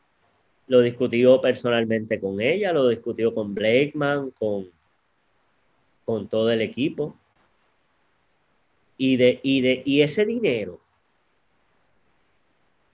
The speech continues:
inicial, ¿de dónde lo trajo Julio Herrera? Me pregunto yo.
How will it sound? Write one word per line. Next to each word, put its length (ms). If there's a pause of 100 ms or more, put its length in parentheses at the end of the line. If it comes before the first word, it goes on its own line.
(880)
inicial, 640
¿de 80
dónde 300
lo 140
trajo 380
Julio 340
Herrera? 420 (1400)
Me 160
pregunto 520
yo. 280